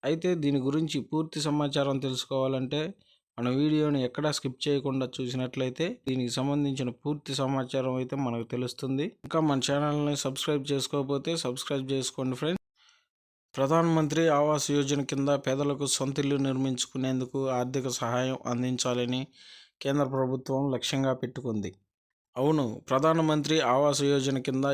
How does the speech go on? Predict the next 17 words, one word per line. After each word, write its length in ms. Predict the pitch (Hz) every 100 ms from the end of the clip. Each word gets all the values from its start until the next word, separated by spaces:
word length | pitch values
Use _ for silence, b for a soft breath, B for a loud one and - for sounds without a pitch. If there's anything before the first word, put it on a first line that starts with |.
| 135
ఏడు 220 | 135 135
కోట్లకు 460 | - 143 147 143 135
పైగా 360 | 135 131 139
ఇళ్ల 260 | 139 127 131
నిర్మాణానికి 760 | 131 127 131 131 131 127 131 131
కేంద్ర 360 | - 127 135
ప్రభుత్వం 540 | 139 131 127 123 135 135 143 _ B B B B
ఇప్పటికే 440 | 127 131 143 135 143
నిధులు 300 | 135 135 135
మంజూరు 440 | 131 127 131 127
చేసింది. 500 | - 123 113 113 104 95 _ _ _ _ _ _ _ _ -
వచ్చే 260 | 131 175 165 147
ఐదేళ్లలో 600 | 143 151 151 147 147 156
రెండు 280 | 139 135 135
కోట్లకు 420 | - 151 151 143
పైగా 340 | 139 143 139 139
ఇళ్లను 400 | 131 139 139